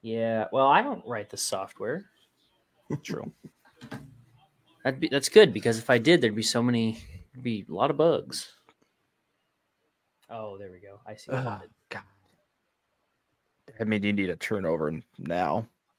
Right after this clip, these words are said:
Speaker 2: 'cause quarter's gonna end, and then Iowa's gonna have the wind here pretty shortly.
Speaker 1: I mean, I'd take
Speaker 2: If
Speaker 1: a
Speaker 2: you let 'em
Speaker 1: turnover
Speaker 2: get,
Speaker 1: right
Speaker 2: I
Speaker 1: now.
Speaker 2: mean, yeah. If you,
Speaker 1: Absolutely.
Speaker 2: if you let 'em get any closer, I mean, they're gonna have the wind here shortly.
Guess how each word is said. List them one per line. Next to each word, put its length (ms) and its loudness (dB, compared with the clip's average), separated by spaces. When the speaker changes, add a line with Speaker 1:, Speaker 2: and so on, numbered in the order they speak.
Speaker 2:
'cause 120 -4
quarter's 380 12
gonna 160 10
end, 220 8
and 100 2
then 140 2
Iowa's 340 2
gonna 160 -2
have 220 -2
the 100 2
wind 420 2
here 180 -2
pretty 260 -2
shortly. 500 -2
Speaker 1:
I 40 -4
mean, 140 2
I'd 140 4
take 160 0
Speaker 2:
If 60 4
Speaker 1:
a 40 12
Speaker 2:
you 60 12
let 120 12
'em 100 12
Speaker 1:
turnover 180 10
Speaker 2:
get, 40 -10
Speaker 1:
right 220 -8
Speaker 2:
I 80 12
Speaker 1:
now. 60 12
Speaker 2:
mean, 160 10
yeah. 220 8
If 60 4
you, 120 4
Speaker 1:
Absolutely. 240 8
Speaker 2:
if 120 0
you 80 12
let 140 12
'em 100 10
get 140 10
any 180 10
closer, 460 6
I 160 6
mean, 140 0
they're 120 4
gonna 160 4
have 160 0
the 80 -4
wind 300 -4
here 160 -4
shortly. 500 -2